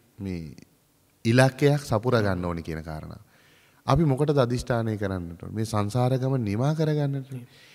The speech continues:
Speaker 1: ඒ නිමා කරගන්න අදිෂ්ඨානශීලීව කටයුතු කරන්න පුර-, ප්‍රගුණ කරන්න බෑ.
Speaker 2: හ්ම්.
Speaker 1: දැන් උදාහරණයක් විදිහට පොයට පෙහෙවස් සමාදන් වෙන්න ගියපු කෙනාට,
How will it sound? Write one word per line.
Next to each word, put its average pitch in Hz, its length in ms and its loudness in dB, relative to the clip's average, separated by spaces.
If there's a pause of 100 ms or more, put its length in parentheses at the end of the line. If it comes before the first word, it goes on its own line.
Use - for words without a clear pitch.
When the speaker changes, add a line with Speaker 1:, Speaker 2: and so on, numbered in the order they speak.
(160)
Speaker 1:
ඒ 143 100 6
නිමා 143 300 4
කරගන්න 156 380 0
අදිෂ්ඨානශීලීව 160 1120 0
කටයුතු 147 400 2
කරන්න 113 340 -2
පුර-, 104 180 -8
ප්‍රගුණ 151 340 0
කරන්න 160 300 0
බෑ. 147 140 -12
Speaker 2:
හ්ම්. 147 240 -20 (300)
Speaker 1:
දැන් 101 180 -2
උදාහරණයක් 127 600 0
විදිහට 139 380 -2
පොයට 117 380 0 (500)
පෙහෙවස් 123 420 2
සමාදන් 135 460 -2
වෙන්න 139 240 -2
ගියපු 120 360 -2
කෙනාට, 95 360 -4